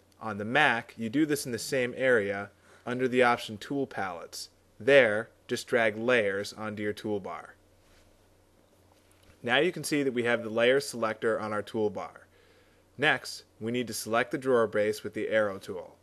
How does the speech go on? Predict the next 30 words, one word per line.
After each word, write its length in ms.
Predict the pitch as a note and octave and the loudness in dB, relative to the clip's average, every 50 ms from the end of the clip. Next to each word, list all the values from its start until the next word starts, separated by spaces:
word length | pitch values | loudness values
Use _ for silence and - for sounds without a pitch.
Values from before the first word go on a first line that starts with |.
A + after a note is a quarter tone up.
| _ _ _ _ _ _ _ _ _ _ _ _ _ _ _ _ _ _ _ _ _ _ _ _ _ _ _ _ _ _ _ | _ _ _ _ _ _ _ _ _ _ _ _ _ _ _ _ _ _ _ _ _ _ _ _ _ _ _ _ _ _ _
Once 240 | - G#2+ A2+ A2+ - | -4 -4 -4 -2 0
you 100 | C#3 C3+ | 0 2
have 180 | C#3+ C#3+ D3 E3+ | 4 4 2 2
it 80 | D#3 | 0
highlighted, 640 | C#3+ C#3 B2+ A#2+ A2 G#2+ G2+ G2+ G2+ A2 A#2 A#2+ C#3+ - _ _ _ _ _ _ _ _ _ _ - | 2 4 4 6 4 4 0 0 0 -2 -2 -2 -6 -12 _ _ _ _ _ _ _ _ _ _ -2
use 260 | G#2+ B2 C#3+ C#3+ C#3 | 0 2 2 2 2
the 100 | D#3 C#3+ | 2 2
Layer 300 | C#3+ D3 C#3+ C#3 C3 A#2+ | 4 6 6 6 6 4
tool 300 | A#2+ - A#2 G#2+ G#2 G#2 | 2 2 2 2 2 2
to 80 | G#2 | 0
change 400 | G2 - - C3+ C3+ C3+ B2 G#2 | -4 -6 -4 -2 -2 -2 -2 -2
it 160 | G2+ G2+ - - | -4 -4 -6 -6
from 160 | - G#2+ G2+ | -10 -10 -6
Layer 300 | G#2 G#2+ G#2+ A2 A2+ A#2 | -4 -2 0 0 0 0
zero 580 | G#2+ A#2+ D3+ D#3+ B2 G#2+ G2+ G2+ G#2 F2+ - _ _ _ _ _ _ _ _ _ _ _ | 0 0 2 4 4 4 4 2 -2 -8 -10 _ _ _ _ _ _ _ _ _ _ _
to 140 | - B2+ A#2+ | -6 -4 -2
the 120 | G#2+ A2 | -2 -4
Drawer 400 | F#2+ - G#2+ G#2 G#2+ A2 A#2 A#2+ | -4 -2 0 2 2 4 4 4
Base 360 | - - G#2+ G#2+ A2 A2 - - | 2 2 2 2 2 0 -2 -4
Option 460 | - A2 G#2+ - - - G2+ G2+ G2+ | -4 -2 -2 -4 -6 -10 -12 -12 -10
layer. 360 | F#2+ F2 E2 E2 - - - _ _ _ _ _ _ _ _ _ _ _ _ _ _ _ _ _ _ _ _ _ _ _ _ _ _ _ _ _ _ _ _ _ _ _ _ | -10 -10 -10 -10 -12 -18 -20 _ _ _ _ _ _ _ _ _ _ _ _ _ _ _ _ _ _ _ _ _ _ _ _ _ _ _ _ _ _ _ _ _ _ _ _
Now, 400 | - C#3+ D#3 C#3+ A#2 G#2 G#2 A#2 - _ _ - | 2 4 6 6 6 4 2 -4 -10 _ _ -14
if 160 | A2 - A#2+ | -4 0 0
I 80 | A#2 | 0
select 380 | A2 - - A#2 C3 D3 - - | 2 0 0 0 2 2 0 -2
the 40 | E3 | -4
cabinet 400 | - - D3 C#3 B2+ B2 G2 A#2+ | 0 2 4 4 4 2 -2 -6
next 280 | D3+ F3 - - - | -6 -6 -6 -6 -6
to 120 | - G#2 G2 | -6 -4 -4
it, 200 | G2 G2+ - | -4 -4 -6